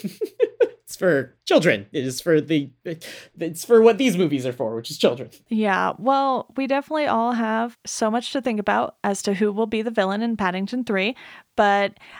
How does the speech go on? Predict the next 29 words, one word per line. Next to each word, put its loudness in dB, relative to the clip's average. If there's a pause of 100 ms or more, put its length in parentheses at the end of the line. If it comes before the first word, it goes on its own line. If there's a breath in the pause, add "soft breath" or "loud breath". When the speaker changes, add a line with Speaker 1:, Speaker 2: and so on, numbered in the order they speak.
Speaker 2:
I 2
think -2
it's -2
safe 0
to -12
Speaker 1:
Can't 0
wait. -4
Speaker 2:
say 2
that 0 (300)
it 0
might 0
be 2
a 2
bit -4
before 0
we -2
<laughs> 0
see 0
that 0
movie. 0 (440 loud breath)
Speaker 1:
Yeah. 4 (1300 loud breath)
<laughs> -18
I 2
mean, -2 (960 loud breath)
yeah, 2
I, -2
I, -2
I 4
don't 2